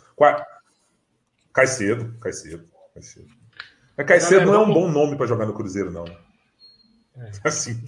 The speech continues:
Speaker 1: né? O negócio de Caicedo aí é meio foda, sabe? Não tá dando muito certo, não.
Speaker 2: Ô, gente, eu
Speaker 1: Meio
Speaker 2: vou
Speaker 1: puxado
Speaker 2: aconselhar
Speaker 1: pra
Speaker 2: vocês
Speaker 1: nós.
Speaker 2: aí, ó.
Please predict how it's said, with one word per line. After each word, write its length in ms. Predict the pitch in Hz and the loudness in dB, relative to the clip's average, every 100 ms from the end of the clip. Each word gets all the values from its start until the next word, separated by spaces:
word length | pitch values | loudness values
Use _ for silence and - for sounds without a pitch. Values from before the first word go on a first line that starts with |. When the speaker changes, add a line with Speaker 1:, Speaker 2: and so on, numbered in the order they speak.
| - | -4
Speaker 1:
né? 180 | 135 127 | -2 -2
O 320 | - _ - | -8 _ -10
negócio 200 | 120 135 | -4 -4
de 80 | 131 | 0
Caicedo 600 | 147 147 - - 135 110 | 2 2 0 -6 -6 -6
aí 140 | 113 | -6
é 80 | 127 | -6
meio 220 | 123 143 | -6 -8
foda, 280 | - 98 90 87 | -6 -6 -4 -6
sabe? 300 | 107 117 - _ _ | -8 -10 -12 _ _
Não 160 | 165 - | -6 0
tá 140 | 151 | 2
dando 240 | 143 143 139 | 2 0 -2
muito 160 | 135 | -4
certo, 360 | - 123 107 101 | -4 -2 -2 -4
não. 120 | 90 _ _ _ _ _ _ _ - - | -16 _ _ _ _ _ _ _ -16 -8
Speaker 2:
Ô, 100 | 139 | -6
gente, 360 | 160 135 - | -4 -6 -6
eu 60 | 139 | -2
Speaker 1:
Meio 140 | 131 | 0
Speaker 2:
vou 80 | 156 | 0
Speaker 1:
puxado 320 | 147 - 131 | 0 2 2
Speaker 2:
aconselhar 200 | 143 143 | 4 2
Speaker 1:
pra 100 | 127 - | 2 2
Speaker 2:
vocês 220 | 139 127 123 | 0 0 -2
Speaker 1:
nós. 80 | |
Speaker 2:
aí, 120 | 131 147 | -2 -2
ó. 280 | 117 101 | -2 -8